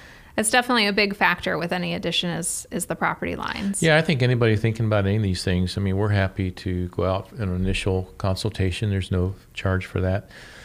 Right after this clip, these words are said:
Speaker 2: uh, to help people explore their ideas and see if they're feasible. And a lot of times we'll kind of maybe know right offhand if, uh, it's gonna be a zoning issue or even close to it. And if not, we can certainly check that out. But,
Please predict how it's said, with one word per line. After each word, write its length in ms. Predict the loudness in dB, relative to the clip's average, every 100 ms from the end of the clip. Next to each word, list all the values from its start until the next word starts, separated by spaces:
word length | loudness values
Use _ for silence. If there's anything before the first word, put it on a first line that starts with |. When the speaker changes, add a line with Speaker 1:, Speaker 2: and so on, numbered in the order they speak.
| -20 -20 -16 -6
Speaker 2:
uh, 240 | -4 -2
to 140 | -4 -2
help 380 | 0 -2 -6 -4
people 360 | -2 -2 -2
explore 480 | -4 -6 -4 0 0
their 200 | 0 -2
ideas 580 | -2 -2 0 0 -2 -4
and 140 | -6
see 220 | -6 -4 -4
if 160 | -4 -4
they're 160 | -6
feasible. 600 | -2 -2 -2 0 -2 -2 -8 -12 -6
And 400 | -4 -2 -4 -6 -10 -20 -16 0
a 40 |
lot 100 | 2
of 60 | 2
times 320 | 2 2 2
we'll 360 | 2 2 2 -2 -12 -20
kind 180 | -6 -6
of 260 | -4 -6 -2
maybe 260 | 2 2 2
know 260 | 2 2
right 260 | 2 0 0
offhand 760 | 0 -2 -2 -2 0 0 -4 -6 -6
if, 340 | -6 -6 -6
uh, 200 | -6 -4 -6
it's 180 | -6 -8
gonna 320 | -6 -4 -2
be 140 | -2 -2
a 100 | -2
zoning 380 | -2 -2 -2
issue 320 | -4 -4 -4 -2
or 60 |
even 200 | -2 -2
close 360 | -4 -2 -2 -4
to 200 | -4 -4
it. 180 | -6 -10 -20 -20 -20 -20 -4
And 100 | -2
if 200 | 0 0
not, 200 | -2 0
we 100 | -4
can 120 | -4
certainly 300 | -6 -6 -4 -4
check 280 | -4 -6
that 180 | -4 -4
out. 240 | -4 -6 -6
But, 140 | -8